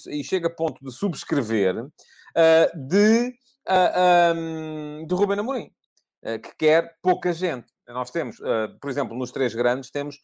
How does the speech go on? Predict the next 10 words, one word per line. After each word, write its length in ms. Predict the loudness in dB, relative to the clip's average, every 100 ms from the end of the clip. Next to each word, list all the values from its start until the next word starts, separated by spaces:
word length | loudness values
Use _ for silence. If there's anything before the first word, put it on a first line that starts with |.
| _ _ _
eh, 160 | -8 -4
ideias 440 | 0 2 2 0 -2
completamente 580 | 0 0 0 0 -2
diferentes, 640 | -2 -2 2 2 0 -4 -8
e 40 |
eu 100 | -6
já 140 | -2 -4
escrevi 320 | -4 -8 -6
sobre 280 | -4 -2 -2
isso, 200 | -4